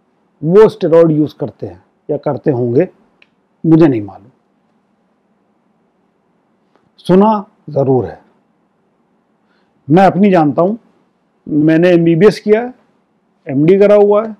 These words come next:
दोनों allopathy में करा हुआ है, उसके बाद एमएफ़ किया हुआ है, homeopathy की pure practice करता हूँ।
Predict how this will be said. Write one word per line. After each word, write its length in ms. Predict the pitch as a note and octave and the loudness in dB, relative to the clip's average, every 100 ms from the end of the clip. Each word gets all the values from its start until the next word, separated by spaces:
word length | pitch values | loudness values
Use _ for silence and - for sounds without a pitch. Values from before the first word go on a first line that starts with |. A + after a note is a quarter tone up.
| _ _ _ _ _ - | _ _ _ _ _ -6
दोनों 320 | D3+ D#3 D3+ | -2 0 0
allopathy 400 | C#3+ C#3+ C#3+ F3+ | 0 -2 -2 0
में 140 | G3+ | 0
करा 160 | G3 G3 | 0 -2
हुआ 240 | G3 F#3+ | 0 -2
है, 80 | F#3+ - _ _ _ _ _ - | -6 -14 _ _ _ _ _ -12
उसके 240 | D3+ - | -8 -4
बाद 240 | D3+ C#3+ D#3+ - | -2 -2 -4 -6
एमएफ़ 280 | E3 F#3+ - | -4 -4 -2
किया 180 | G3+ G3+ | 0 2
हुआ 280 | F3+ F#3 | 2 -2
है, 100 | F#3 F#3+ _ _ _ _ _ | -2 -8 _ _ _ _ _
homeopathy 420 | C#3+ C#3+ D#3+ C#3+ D3+ | -6 -4 -2 -2 -2
की 120 | D3+ | -4
pure 300 | D3+ D3 D#3+ | -2 -2 -2
practice 420 | - C#3 - G3+ | -4 -6 -4 -4
करता 300 | - F3 F#3+ | -2 -4 -4
हूँ। 160 | F3+ | -6